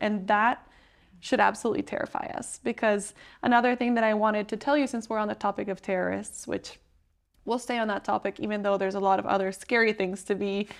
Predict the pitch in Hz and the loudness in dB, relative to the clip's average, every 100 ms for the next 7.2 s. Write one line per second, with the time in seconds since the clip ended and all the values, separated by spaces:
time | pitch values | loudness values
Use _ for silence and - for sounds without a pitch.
0 | - - - 247 214 214 214 214 202 202 | -20 -14 0 4 6 6 4 4 2 2
1 | 196 190 196 190 190 190 196 185 180 - | 2 2 0 0 -2 -2 -4 -4 -4 -6
2 | 196 196 190 190 185 185 180 175 175 - | -4 0 0 0 0 0 0 -2 -4 -6
3 | 196 196 180 180 185 190 185 185 180 - | -4 -2 -2 -2 -2 0 -2 -4 -10 -12
4 | - - - 208 208 190 180 180 - - | -8 -8 -8 -8 -2 0 -2 -4 -14 -20
5 | - - - _ - 196 180 180 - 214 | -20 -20 -20 _ 0 2 2 0 0 2
6 | 214 208 208 196 - 254 254 240 190 - | 2 0 -2 0 2 2 0 -2 -4 -2
7 | 180 - | -2 -2